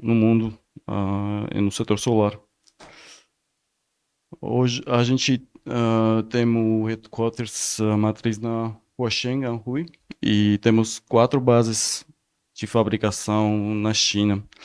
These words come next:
Ah, a parte disso já tá construído, o outro parte, a outra parte tá na construção. Ah, no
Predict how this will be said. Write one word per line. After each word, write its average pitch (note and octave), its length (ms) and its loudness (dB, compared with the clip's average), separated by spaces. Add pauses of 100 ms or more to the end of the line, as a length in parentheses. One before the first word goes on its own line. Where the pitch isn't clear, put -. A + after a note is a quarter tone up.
(680)
Ah, G2+ 520 0
a A2 60 2
parte C#3 360 6
disso G#2+ 520 -4
já G2 200 -2
tá G2+ 140 -6
construído, C#3 720 0 (100)
o G#2+ 240 -4
outro A2+ 260 0
parte, A2 520 0
a A2 120 -4
outra G#2+ 220 -2
parte G#2 580 -2
tá G#2 200 0
na G2 120 -2
construção. A#2 840 -4 (140)
Ah, G2+ 380 -4 (560)
no D#3+ 500 0